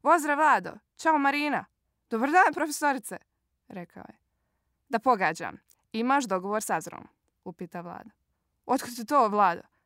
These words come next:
Trebam se s Goranom vidjeti, jutros me zvao”, rekao je Damir. Vrata su se ponovo otvorila, ali jedva čujno. Goran i Azra su zagrljeni ušli.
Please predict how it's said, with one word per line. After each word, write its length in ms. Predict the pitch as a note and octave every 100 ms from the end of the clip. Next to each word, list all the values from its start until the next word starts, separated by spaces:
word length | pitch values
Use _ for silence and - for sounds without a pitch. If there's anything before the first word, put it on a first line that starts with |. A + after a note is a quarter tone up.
| _
Trebam 260 | C#4 D4+
se 100 | D4
s 60 | C#4
Goranom 380 | D#4 D4+ G#3 G#3
vidjeti, 280 | A3 G3 C#4+
jutros 320 | B3+ G3+ F#3+
me 120 | F#3
zvao”, 300 | F3+ E3+ - _ _ _ -
rekao 320 | G3 F#3+ F#3
je 80 | F3+
Damir. 320 | F#3+ G#3 A#3 _ _ _ _ _ _ _ _ _ _ -
Vrata 280 | G#3+ A3+
su 140 | A#3+ G#3+
se 100 | G#3
ponovo 340 | D4 D#4+ G#3
otvorila, 520 | F3 - F3 G#3 C#4 D4+ _
ali 200 | F#3+ G3
jedva 280 | A3 B3 A#3
čujno. 380 | - F#3+ G3 G#3+ _ _ _ _ _
Goran 320 | G#3 A#3 C#4+
i 100 | A#3
Azra 280 | G3+ A3+ C4
su 140 | -
zagrljeni 560 | G3 G3 G3 G3 F#3+ F3+
ušli. 280 | - -